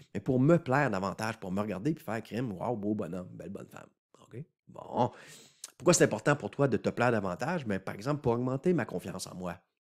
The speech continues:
OK, cool. Pourquoi c'est important d'avan-, d'augmenter ta confiance en toi ? Mais pour plaire davantage aux femmes, mettons, aux hommes, euh, peu importe. OK ? Pourquoi c'est important pour toi de plaire ?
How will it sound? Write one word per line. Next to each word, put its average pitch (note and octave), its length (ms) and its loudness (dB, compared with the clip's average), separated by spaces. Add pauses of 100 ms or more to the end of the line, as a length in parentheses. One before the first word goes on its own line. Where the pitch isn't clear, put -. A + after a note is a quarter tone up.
(320)
OK, B3+ 260 2
cool. A3+ 240 0 (300)
Pourquoi D3+ 180 2
c'est - 100 2
important A#2 300 2
d'avan-, G#2 380 2
d'augmenter G#2 760 0
ta A2 120 0
confiance G#2 380 -4
en E2+ 100 -2
toi ? C3+ 220 2 (260)
Mais A2+ 60 -2
pour D3 240 -4
plaire D3 300 4
davantage A2+ 560 0
aux G2+ 80 0
femmes, F#2 240 -4
mettons, F2 220 -12
aux F2+ 200 -12
hommes, C2 240 -14
euh, A#1+ 120 -20
peu - 100 -18
importe. - 220 -16 (580)
OK ? B2 200 4
Pourquoi - 180 2
c'est C3 100 2
important G#2 300 0
pour - 100 -6
toi A#2+ 160 2
de F#2+ 100 2
plaire ? G2 540 0